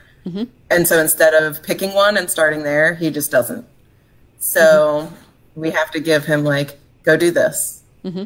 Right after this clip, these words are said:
Speaker 2: and then he'll do it,
Speaker 1: Mm-hmm.
Speaker 2: and then, "Go do this."
Speaker 1: Mm-hmm.
Speaker 2: And he doesn't wanna do that. Well, you can do this first
Speaker 1: Mm-hmm.
Speaker 2: instead, but you're
Speaker 1: Mm-hmm.
Speaker 2: going to do everything.
Speaker 1: Mm-hmm.
Speaker 2: And just giving him a little bit of, uh, the autonomy to decide,
Speaker 1: Mm-hmm.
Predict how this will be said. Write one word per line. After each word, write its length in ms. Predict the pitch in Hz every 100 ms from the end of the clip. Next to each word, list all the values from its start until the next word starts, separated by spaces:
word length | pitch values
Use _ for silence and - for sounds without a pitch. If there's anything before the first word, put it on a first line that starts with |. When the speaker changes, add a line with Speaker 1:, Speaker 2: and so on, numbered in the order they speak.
| 151
Speaker 2:
and 160 | 143
then 140 | 127 131
he'll 120 | -
do 200 | - 208
it, 220 | - - _ _
Speaker 1:
Mm-hmm. 200 | 185 180 175 -
Speaker 2:
and 160 | 147
then, 140 | 135 131
"Go 120 | 139
do 140 | 131 175
this." 600 | 262 - - - - - 175
Speaker 1:
Mm-hmm. 180 | 165 175 _ _ -
Speaker 2:
And 300 | 151 143 151
he 80 |
doesn't 220 | 156 151 156
wanna 260 | - 220
do 140 | 185 156
that. 340 | 165 139 -
Well, 560 | 156 147 147 196 240 - - _
you 140 | 165
can 220 | 160 160 147
do 240 | 151 147
this 320 | 131 180 -
first 640 | - 135 127 233 - - -
Speaker 1:
Mm-hmm. 200 | 185 190 190 _ _
Speaker 2:
instead, 720 | 160 160 - 127 123 208 226
but 120 | - -
you're 100 | -
Speaker 1:
Mm-hmm. 180 | 208 208
Speaker 2:
going 120 | 185
to 80 | 170
do 180 | 160
everything. 720 | 175 196 147 147 143 139 151 170 _ -
Speaker 1:
Mm-hmm. 260 | 196 196 180
Speaker 2:
And 140 | 170
just 220 | 190 262 220
giving 280 | 202 202
him 380 | 208 185 170 165 -
a 60 | 151
little 260 | 151 214
bit 200 | 214 208
of, 600 | - 160 143 147 147 147 - _ _ -
uh, 120 | 160 117
the 220 | 175 -
autonomy 560 | 165 165 214 202 208 180
to 120 | 180
decide, 640 | 160 156 147 143 143 135
Speaker 1:
Mm-hmm. 360 | 147 170 196 196